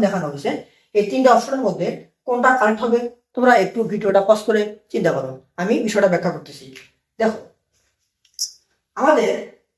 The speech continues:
গ্যাসের চলক তিনটা, পি, ভি, টি। এই চিত্রে অর্থাৎ এই গ্রাফে পি, ভি, টি তিনটাই পরিবর্তনশীল। তো আমরা এই কোশ্চেন সলভ করার জন্য যেটা করব, এই তিনটা চলকের মধ্যে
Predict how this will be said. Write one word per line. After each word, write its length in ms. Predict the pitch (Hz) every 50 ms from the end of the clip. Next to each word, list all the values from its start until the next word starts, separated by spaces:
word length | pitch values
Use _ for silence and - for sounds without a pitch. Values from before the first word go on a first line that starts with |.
| _ _ _ _ _ _ _ -
গ্যাসের 340 | 180 185 220 220 220 262 262 254
চলক 200 | 233 214 226 226 226 -
তিনটা, 260 | 285 277 - - - - - - - _ _
পি, 120 | - 220 220 233 202 175
ভি, 120 | 180 - - - - - -
টি। 120 | 190 175 - 127 - - _ _ _ _ _ _ _ -
এই 180 | 233 285 302 - - - - - _ _
চিত্রে 300 | - 277 285 269 208 170 175 - - 127 - - _ _ - -
অর্থাৎ 220 | 180 - - 208 202 233
এই 40 | 185 185
গ্রাফে 320 | 208 226 247 220 - - - - - _ _ _ _ _ _ _
পি, 100 | - 277 294 302 - 226
ভি, 100 | 247 254 247 214
টি 100 | 214 208 220 - - -
তিনটাই 280 | 233 220 185 214 226 277 -
পরিবর্তনশীল। 580 | 202 170 151 151 156 151 139 135 - 139 131 131 - _ _ _ _ _ -
তো 40 | 233 208
আমরা 160 | 226 262 285 233 202 220 - - - _ _ _ _ _ -
এই 120 | 247 285 277 -
কোশ্চেন 280 | - 214 214 - 262 254 247
সলভ 140 | - 190 180 185
করার 140 | 226 226 233 220
জন্য 120 | 220 202 175 160
যেটা 140 | 170 165 165 190
করব, 160 | 196 170 147 165 175 - - - _ _ _ _ -
এই 80 | 240 - - -
তিনটা 200 | 277 269 269 285 269 -
চলকের 280 | 202 208 214 233 247 254
মধ্যে 220 | 254 226 180 175